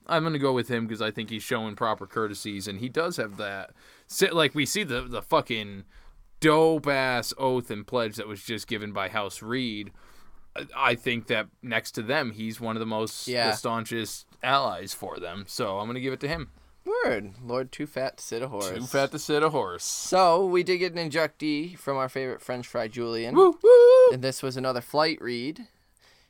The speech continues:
Speaker 2: And, uh, so first things first, you said you've eaten a frog?
Speaker 1: Yeah. So don't wor-, Julian, don't worry about it.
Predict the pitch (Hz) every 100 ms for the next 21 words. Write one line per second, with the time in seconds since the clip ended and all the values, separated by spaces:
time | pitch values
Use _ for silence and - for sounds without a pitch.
0 | - 123 123 120 120 127 127 123 117 -
1 | 135 170 190 151 135 - 175 151 147 -
2 | - 147 156 151 131 127 139 - 135 135
3 | 139 175 - _ _ _ 160 208 226 202
4 | - _ _ _ - 196 185 190 202 185
5 | 156 151 180 180 202 208 220 240 _ _
6 | 170 156 139 156 160 160 165 170 180 -